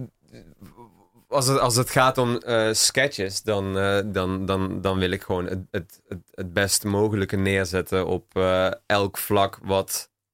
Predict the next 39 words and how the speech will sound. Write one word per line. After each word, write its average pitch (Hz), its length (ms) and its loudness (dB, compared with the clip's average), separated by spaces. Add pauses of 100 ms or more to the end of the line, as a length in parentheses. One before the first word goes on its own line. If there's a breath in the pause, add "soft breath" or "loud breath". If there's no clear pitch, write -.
(140)
bij 98 140 2
een 98 80 0
sketch - 380 0
komt 92 220 -4
kijken. 110 540 -2 (500)
Daar 120 260 2
doe 120 100 2
ik 107 60 0
mijn 107 140 0
be-, 104 140 0
daar 117 200 4
doe 117 100 2
ik 110 60 -2
mijn 104 120 0
best 131 200 4
voor. 110 180 0
Kijk, 113 260 2
eh, 110 300 0
en 113 140 0
ik, 104 260 -2
ik 110 140 -4
heb 117 140 2
op 117 120 -2
een 104 60 -6
gegeven 127 180 2
moment 110 180 2
ook 120 160 2
geaccepteerd - 920 0 (440)
dat, 98 540 0 (480)
eh, 50 540 0 (920)
ik 104 160 -2
kan 113 340 2
nu 127 160 6
wel 120 220 6
al 117 200 4
bedenken, 110 440 2
zeg 104 200 -2
maar, 107 200 2
wat 107 320 2